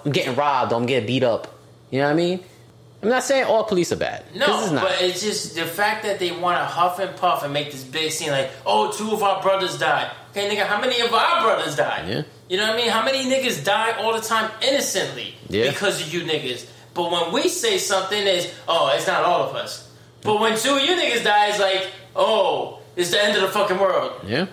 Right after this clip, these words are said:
Speaker 2: Well, nigga, that's what you signed up for, nigga. Like,
Speaker 1: Yeah.
Speaker 2: I'm sorry.
Speaker 1: Yeah, 'cause
Speaker 2: You know?
Speaker 1: you could've
Speaker 2: 'Cause
Speaker 1: been,
Speaker 2: there's a
Speaker 1: you
Speaker 2: bunch
Speaker 1: could've
Speaker 2: of
Speaker 1: been in school.
Speaker 2: military niggas out there dying right now.
Speaker 1: You
Speaker 2: You
Speaker 1: could've,
Speaker 2: know,
Speaker 1: you could
Speaker 2: for
Speaker 1: did any other job. You could've, you know what I'm saying?
Speaker 2: You know, and, and nobody's huffing and puffing for them. So who the fuck gives you the right?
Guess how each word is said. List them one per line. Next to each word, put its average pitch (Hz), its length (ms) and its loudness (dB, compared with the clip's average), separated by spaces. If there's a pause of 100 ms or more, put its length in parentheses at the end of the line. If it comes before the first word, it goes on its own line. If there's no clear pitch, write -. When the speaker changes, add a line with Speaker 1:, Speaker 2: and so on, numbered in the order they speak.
(100)
Speaker 2:
Well, 233 220 0
nigga, 233 280 -2
that's 247 220 2
what 247 160 -6
you 220 40 -6
signed 220 400 0
up 214 200 2
for, 196 180 2
nigga. 185 480 0
Like, 175 180 0
Speaker 1:
Yeah. 165 60 0
Speaker 2:
I'm 196 100 0
sorry. 202 520 2 (280)
Speaker 1:
Yeah, 120 200 2
'cause 151 160 0
Speaker 2:
You - 80 2
know? 190 140 4
Speaker 1:
you 190 60 0
could've 190 200 2
Speaker 2:
'Cause - 120 2
Speaker 1:
been, - 20 4 (100)
Speaker 2:
there's 226 40 2
a 233 100 0
Speaker 1:
you 226 60 2
Speaker 2:
bunch 240 140 2
Speaker 1:
could've - 20 0 (120)
Speaker 2:
of - 80 -
Speaker 1:
been - 100 4
in 240 60 4
school. 233 140 2
Speaker 2:
military 220 200 0
niggas 202 140 0
out 196 140 2
there 190 240 0
dying 208 400 0 (200)
right 226 360 0
now. 180 360 0 (160)
Speaker 1:
You 175 80 -4
Speaker 2:
You 170 60 -6
Speaker 1:
could've, 160 140 2
Speaker 2:
know, - 140 2
Speaker 1:
you 147 60 -2
could 180 100 2
Speaker 2:
for 165 60 0
Speaker 1:
did 175 140 2
any 165 200 2
other 147 140 0
job. 135 260 0
You 123 60 -6
could've, 139 200 -2
you - 80 -6
know 165 60 2
what 160 60 2
I'm 151 60 0
saying? 165 220 0
Speaker 2:
You 175 60 0
know, 196 180 2
and, 175 260 -2 (120)
and 165 120 -4
nobody's 233 520 0
huffing 247 340 0
and 214 100 -2
puffing 233 320 -2
for 196 140 -6
them. 185 340 0 (160)
So 151 140 -6
who 254 140 0
the 269 80 4
fuck 262 280 -2
gives 208 220 -4
you 233 100 0
the 196 100 2
right? 135 200 -2